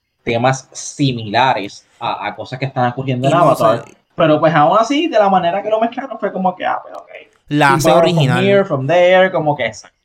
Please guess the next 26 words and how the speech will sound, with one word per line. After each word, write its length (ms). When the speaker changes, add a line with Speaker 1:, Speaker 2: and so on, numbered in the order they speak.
Speaker 2:
Aún 480
así, 600
aunque 260
son 200
cosas 300
que 140
tú 120
puedes 260
ser 200
que 80
son 180
predecibles, 720
loco, 460
hace 300
una 120
historia 360
original 480
porque 360
las 200
mezcla 420
tan 300
bien 280
y 160
encajan 600
tan 320
bien 480